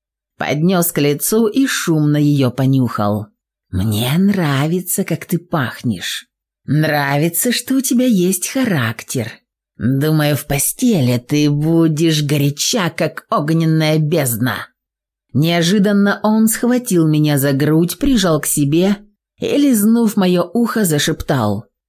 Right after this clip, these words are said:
"Я решил, что женюсь на тебе, рыжая дрянь, и научу тебя быть хорошей женой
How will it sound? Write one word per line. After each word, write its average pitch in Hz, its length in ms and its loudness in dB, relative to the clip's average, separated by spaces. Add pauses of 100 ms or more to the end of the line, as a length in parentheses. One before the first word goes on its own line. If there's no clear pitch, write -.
(140)
"Я 120 480 -4
решил, 143 560 0
что 139 260 -2
женюсь 151 580 2
на 110 100 0
тебе, 117 300 0
рыжая 131 480 0
дрянь, 131 500 0 (320)
и - 180 -4
научу 208 720 2
тебя 139 300 0
быть 131 220 0
хорошей 151 540 0
женой 143 760 0